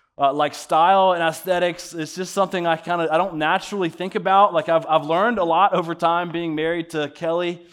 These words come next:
Um, but I was totally that dude in college that saw a large white blank wall, okay?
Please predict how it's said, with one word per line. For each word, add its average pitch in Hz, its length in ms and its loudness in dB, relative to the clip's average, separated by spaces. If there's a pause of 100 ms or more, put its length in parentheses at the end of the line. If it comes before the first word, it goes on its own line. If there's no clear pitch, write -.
(600)
Um, 139 480 4
but 165 140 2
I 254 80 4
was 269 160 4
totally 240 320 2
that 220 220 4
dude 208 180 -2
in 208 80 -6
college 165 600 2 (1000)
that 151 120 -8
saw 196 300 6
a - 20 2
large 175 440 6
white 180 580 2
blank 175 320 -2
wall, 156 580 4 (280)
okay? 151 320 -2